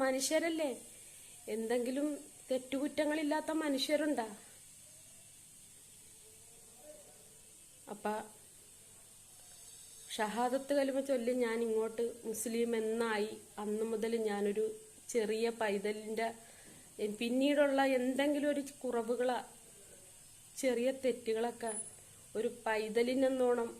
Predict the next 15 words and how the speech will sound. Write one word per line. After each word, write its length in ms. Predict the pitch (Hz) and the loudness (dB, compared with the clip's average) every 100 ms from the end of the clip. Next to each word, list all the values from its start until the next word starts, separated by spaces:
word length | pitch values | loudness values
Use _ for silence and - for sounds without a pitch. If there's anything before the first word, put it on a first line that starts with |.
| - - | -16 -6
പടച്ചോൻ 360 | 226 214 - 247 247 | -4 -4 2 2 2
പുറത്തു 300 | 247 226 233 | 0 0 0
തരുമെന്നുള്ളതാണ് 680 | 233 226 226 226 220 220 214 214 | 0 0 -2 0 0 0 0 0
ഞാൻ 100 | 208 208 | 0 0
കേട്ടിട്ടുള്ളത്. 600 | 190 190 185 185 170 - - - - - - - - - | -4 -6 -8 -8 -8 -12 -20 -20 -20 -20 -20 -20 -18 -2
ചെറിയ 260 | 277 302 330 339 | -2 0 0 0
ചെറിയ 200 | 320 294 285 | 2 2 0
തെറ്റുകൾ. 400 | 262 262 214 196 170 - - - - - - - - - - - - - - - - - - - - - - - - - - - | -2 0 -2 -2 -4 -10 -20 -20 -20 -20 -20 -20 -20 -20 -20 -20 -20 -20 -20 -20 -20 -20 -20 -18 -18 -18 -20 -20 -20 -18 -18 0
പിന്നെ 280 | 208 202 196 196 - - - - - 240 | 4 4 4 -2 -12 -20 -20 -20 -6 -2
ഈ 20 | 269 | 0
ദുനിയാവിൽ 640 | 269 233 240 247 247 247 254 277 - - - - - - 226 | 2 2 4 4 4 2 0 -2 -6 -18 -20 -20 -18 -4 0
ആരുണ്ട് 480 | 254 294 330 269 254 254 | 2 4 4 4 2 2
നല്ലത്? 340 | 233 220 214 220 - - - - - - - - - - - - - - - - - - - - - - - - - - - | 0 0 -4 -4 -8 -18 -20 -20 -20 -20 -20 -18 -20 -20 -20 -20 -20 -20 -20 -20 -20 -20 -20 -20 -20 -20 -20 -20 -20 -14 0
ഒരു 160 | 302 349 349 | 2 8 8
മനുഷ്യനെ 460 | 311 285 285 254 | 8 4 4 2